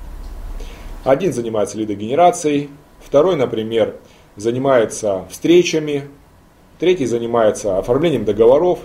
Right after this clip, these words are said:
четвёртый работой с постоянными клиентами и обслуживанием, пятый занимается там вопросами клиентоориентированности и вовлечения клиентов в работу и так далее.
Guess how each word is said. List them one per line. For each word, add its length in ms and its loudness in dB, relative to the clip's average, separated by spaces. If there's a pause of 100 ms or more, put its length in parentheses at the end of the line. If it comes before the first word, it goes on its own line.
четвёртый 600 -4
работой 320 0
с 40 -14
постоянными 460 -6
клиентами 540 -2
и 40 0
обслуживанием, 640 -4
пятый 300 2
занимается 580 -4
там 140 -8
вопросами 460 -2
клиентоориентированности 1080 2
и 80 0
вовлечения 640 0
клиентов 480 0
в 40 -4
работу 400 0
и 60 -8
так 220 -6
далее. 200 -6